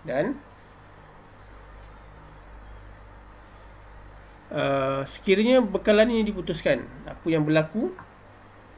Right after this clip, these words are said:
Sekala-,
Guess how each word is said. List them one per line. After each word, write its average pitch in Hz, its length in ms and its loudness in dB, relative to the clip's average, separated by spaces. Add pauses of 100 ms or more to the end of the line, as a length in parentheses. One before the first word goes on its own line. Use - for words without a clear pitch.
(2000)
Sekala-, 139 240 -6